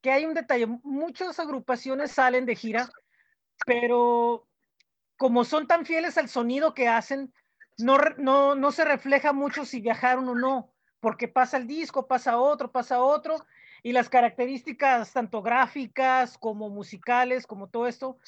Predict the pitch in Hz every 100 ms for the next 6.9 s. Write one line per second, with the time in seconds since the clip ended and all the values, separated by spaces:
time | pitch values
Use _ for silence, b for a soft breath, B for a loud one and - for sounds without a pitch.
0 | B B B _ _ _ _ _ - 311
1 | 302 330 320 302 311 285 294 294 254 262
2 | 247 269 262 233 247 233 220 233 262 254
3 | 285 262 - 202 240 226 220 226 247 233
4 | 226 214 311 311 240 - 240 233 262 302
5 | 302 233 220 220 262 262 262 262 269 254
6 | 247 262 240 233 - 226 - - 214